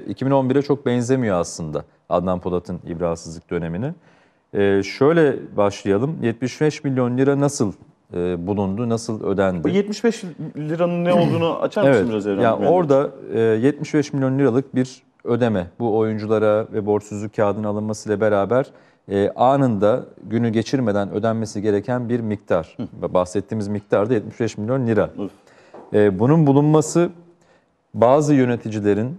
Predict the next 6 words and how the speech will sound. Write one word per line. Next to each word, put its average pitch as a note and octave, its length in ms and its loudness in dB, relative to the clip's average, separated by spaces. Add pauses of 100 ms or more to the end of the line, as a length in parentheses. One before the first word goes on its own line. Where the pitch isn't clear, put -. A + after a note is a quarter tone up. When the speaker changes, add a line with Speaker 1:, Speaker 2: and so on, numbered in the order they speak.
(280)
Speaker 1:
kendi A#2+ 540 0
şahsi A#2 680 -2 (100)
mal A2 260 2
varlıklarından G2 960 0
evlerini A2 600 -2
dahi, G#2 380 0